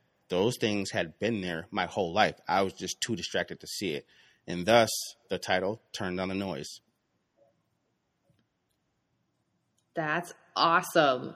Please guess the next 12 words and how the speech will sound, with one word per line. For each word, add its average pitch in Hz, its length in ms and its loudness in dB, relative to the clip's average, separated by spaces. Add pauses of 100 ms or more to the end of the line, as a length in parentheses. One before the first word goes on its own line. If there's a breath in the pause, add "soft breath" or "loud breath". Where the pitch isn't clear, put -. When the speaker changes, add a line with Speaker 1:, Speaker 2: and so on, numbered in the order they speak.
(100)
Speaker 2:
Wow. 156 560 6
I 165 180 6
didn't, 147 760 2 (120)
Speaker 1:
<laughs> - 120 -20
Speaker 2:
you're 165 120 0
blowing 185 380 6
me 175 120 2
away 147 340 4
right 123 240 2
now, 123 180 -2
Justin. - 600 -4
I 147 260 0